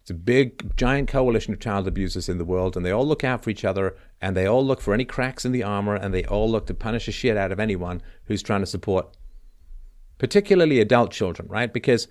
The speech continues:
well, first of all, I don't talk to kids, right? But if, to support adult children is a different matter 'cause the parents don't have direct control over them anymore, right? So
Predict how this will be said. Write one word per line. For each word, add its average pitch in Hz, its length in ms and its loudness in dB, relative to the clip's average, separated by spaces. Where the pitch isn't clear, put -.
well, 98 220 -2
first - 260 2
of 101 60 0
all, 92 100 2
I 92 80 0
don't 92 240 -2
talk 120 220 0
to 90 60 -10
kids, 92 300 -10
right? 120 180 0
But 117 140 2
if, 107 300 -4
to 120 100 -2
support 127 460 0
adult 117 300 0
children 95 440 -2
is 98 180 2
a 98 60 -4
different 98 240 0
matter 104 300 -2
'cause 95 180 -6
the - 80 -14
parents 104 260 -2
don't 92 120 -2
have 92 260 -4
direct 92 240 -4
control 123 320 0
over 85 120 -2
them 82 120 -4
anymore, 82 340 -6
right? 104 240 -10
So 87 480 -8